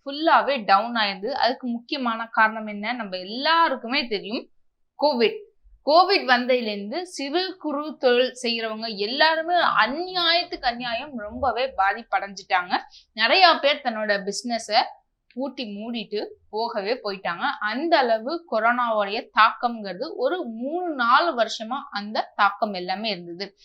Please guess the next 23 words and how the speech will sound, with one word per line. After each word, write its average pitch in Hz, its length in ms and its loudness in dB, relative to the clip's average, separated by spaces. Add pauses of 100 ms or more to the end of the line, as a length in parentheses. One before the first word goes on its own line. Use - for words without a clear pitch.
(280)
But 277 260 4
இப்ப 226 240 -2
திரும்ப 330 560 6
வந்துட்டேன் 262 420 2 (140)
அப்படின்னு 214 220 -6 (100)
சொல்லுங்கிற 196 400 -8
மாதிரி 180 500 -2 (280)
பின்னலாடை 330 760 6
தொழிலாம் 262 440 4
வந்து 226 460 -4
ரொம்பவே 254 540 0
முன்னேறிட்டு 233 640 -4
வருது. 202 400 -4 (320)
திருப்பூர் 339 560 0 (240)
டாலர் 240 400 8
சிட்டி 233 380 -6
வந்து 202 440 -8
இப்போ 247 400 -6
நல்ல 220 320 -2
ஜொலிக்க 240 640 -4
தொடங்கிடுச்சு 208 840 0
அப்படின்னே 196 340 -8
சொல்லலாம். 226 500 -2